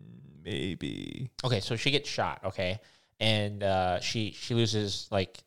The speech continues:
Speaker 2: the usage of her legs.
Speaker 1: Yeah.
Speaker 2: And somebody invents a chip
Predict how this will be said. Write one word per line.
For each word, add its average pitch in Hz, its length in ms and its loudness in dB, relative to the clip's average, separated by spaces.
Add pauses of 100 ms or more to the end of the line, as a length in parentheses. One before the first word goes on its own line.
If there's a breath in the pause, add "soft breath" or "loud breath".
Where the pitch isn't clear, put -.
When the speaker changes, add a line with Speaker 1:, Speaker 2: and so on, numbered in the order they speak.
(100)
Speaker 2:
the 113 80 2
usage 98 400 0
of 90 100 0
her 87 100 -8
legs. 76 340 -6
Speaker 1:
Yeah. 90 220 4 (280)
Speaker 2:
And 101 420 2 (160)
somebody 104 800 6
invents 98 440 -2
a 101 40 -6
chip - 400 -4